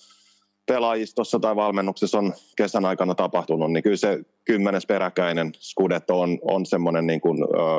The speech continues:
eteenpäin vievä voima. Väittäisin, että ihan väkisinkin. Mulla tulee tosta väistämättä mieleen, kun olin tossa joskus niin kuin loppukaudella, eli elettiin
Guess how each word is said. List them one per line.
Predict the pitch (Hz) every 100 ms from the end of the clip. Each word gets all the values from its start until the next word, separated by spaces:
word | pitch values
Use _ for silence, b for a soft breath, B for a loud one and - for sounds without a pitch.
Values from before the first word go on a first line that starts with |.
| 73 _
eteenpäin | 90 87 92 85 85 82 - _ _ _ _ _ -
vievä | 107 101 92 98 -
voima. | 104 95 - - 95 92 85 _ _ _ _ _ _
Väittäisin, | 90 82 101 92 92
että | 90 -
ihan | 90 87 85 - -
väkisinkin. | 98 95 90 - 85 101
Mulla | 104
tulee | 104 110
tosta | 104 101 -
väistämättä | 101 92 98 92
mieleen, | 101 98 92 92
kun | 87 92 87 b b b b _ -
olin | 101 101
tossa | 98 95
joskus | 104 95 - 95
niin | - 101
kuin | 101 104
loppukaudella, | 107 - 98 98 95 90 90 90 95
eli | 95
elettiin | 95 92 - 95 92